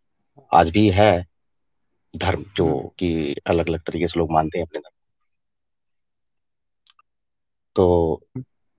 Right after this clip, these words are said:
Speaker 1: तो जहाँ पे आप खड़े हैं या जहाँ मैं सोचना शुरू कर देता हूँ कि नहीं, ये सारी बातें झूठी हो सकती हैं, ये बातें तो नहीं सच हो सकती,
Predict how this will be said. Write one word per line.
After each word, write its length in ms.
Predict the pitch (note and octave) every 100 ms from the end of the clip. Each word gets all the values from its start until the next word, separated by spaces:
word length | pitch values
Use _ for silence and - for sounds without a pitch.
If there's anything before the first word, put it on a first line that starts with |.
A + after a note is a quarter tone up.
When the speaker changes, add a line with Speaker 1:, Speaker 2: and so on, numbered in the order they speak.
| _ _ _ _ _ _ _ _ _ _ - -
Speaker 1:
तो 240 | D#3+ A#2+ -
जहाँ 340 | A2 C3+ -
पे 160 | - F3
आप 300 | - G#2 G#2
खड़े 220 | - F#2+ E2
हैं 240 | - - - _ _ -
या 140 | G2+
जहाँ 500 | G#2 G#2 - A#2+ C#3+
मैं 260 | C3 A#2+ C#3
सोचना 360 | C3 A2 G#2+ G2
शुरू 180 | G#2
कर 120 | F#2 -
देता 240 | _ F#2
हूँ 80 | F2
कि 60 |
नहीं, 160 | G2 F#2+
ये 80 | F2+
सारी 160 | F2+
बातें 240 | F2 F2+ F2+
झूठी 200 | F2 -
हो 60 | D#2+
सकती 320 | - - D2
हैं, 60 | - _ _ _
ये 120 | G2
बातें 320 | F#2 E2+ E2+ F#2
तो 80 |
नहीं 200 | F#2 G2
सच 200 | F2+ C#2+ -
हो 100 | C2
सकती, 300 | - _